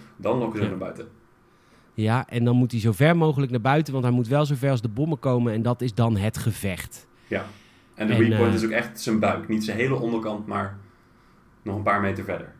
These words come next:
Speaker 2: Ook echt weer heel gamey.
Speaker 1: Ja.
Speaker 2: Ja,
Speaker 1: Inderdaad.
Speaker 2: het is alsof ik een, een monster aan het verslaan ben in The Witcher drie. Ja, je moet wel precies dat doen. <laughs>
Speaker 1: Ja, heerlijke game trouwens, The Witcher drie. Maar,
Speaker 2: Zeker.
Speaker 1: ehm, het gaat natuurlijk ook compleet mis.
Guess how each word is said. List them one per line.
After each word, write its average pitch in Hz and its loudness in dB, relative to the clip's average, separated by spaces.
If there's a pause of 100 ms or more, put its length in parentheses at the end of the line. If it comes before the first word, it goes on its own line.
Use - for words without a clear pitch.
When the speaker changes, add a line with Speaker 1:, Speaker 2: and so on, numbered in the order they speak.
(320)
Speaker 2:
Ook 175 2
echt 151 0
weer 165 8
heel 156 8
gamey. 107 2 (400)
Speaker 1:
Ja. - 0 (400)
Speaker 2:
Ja, 117 -2 (200)
Speaker 1:
Inderdaad. 95 -2
Speaker 2:
het 127 -6
is 135 -6
alsof 156 0
ik 139 -2
een, 139 2
een 147 0
monster 156 6
aan 147 4
het 135 -4
verslaan 143 2
ben 139 6
in 131 6
The 123 4
Witcher 123 2
drie. 101 -2 (200)
Ja, 127 -2
je 160 6
moet 165 4
wel 170 4
precies 165 -2
dat 147 2
doen. 98 -2
<laughs> - 6
Speaker 1:
Ja, - -2 (240)
heerlijke 120 -4
game 98 0
trouwens, 90 -10
The 95 -14
Witcher 92 -10
drie. 110 -12 (340)
Maar, 107 0
Speaker 2:
Zeker. 110 0
Speaker 1:
ehm, 107 0 (800)
het 117 -4
gaat 139 0
natuurlijk 131 -2
ook - -8
compleet 110 -2
mis. - -10